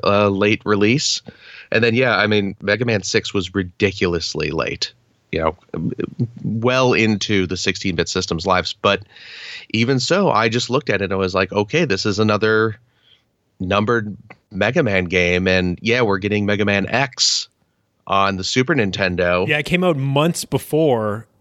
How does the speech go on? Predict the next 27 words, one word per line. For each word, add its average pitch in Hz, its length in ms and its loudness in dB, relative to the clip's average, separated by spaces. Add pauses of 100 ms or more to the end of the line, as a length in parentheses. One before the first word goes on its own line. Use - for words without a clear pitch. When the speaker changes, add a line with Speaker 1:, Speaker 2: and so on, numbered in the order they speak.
(120)
Speaker 2:
Mega 135 180 0
Man 127 140 0
Speaker 1:
Yeah. 117 280 4
Speaker 2:
six. - 180 -8
Mega 135 180 -2
Man 151 160 2
X 143 220 -2
Speaker 1:
Yeah. 135 80 4
Speaker 2:
was 113 120 2
already 135 360 0
out. 147 320 0 (580)
Speaker 1:
Yeah. 117 280 0 (800)
And 117 120 0
it's 117 140 0
like, - 340 2
Speaker 2:
<laughs> - 20 -8
Speaker 1:
Mega 117 220 0
Man, 127 260 -2
Mega 143 200 0
Man 143 160 0
X 190 220 0
was 120 100 -6
awesome, 175 460 -2 (120)
and - 120 -10
I 113 60 2
loved 165 300 -2
it. 143 240 -2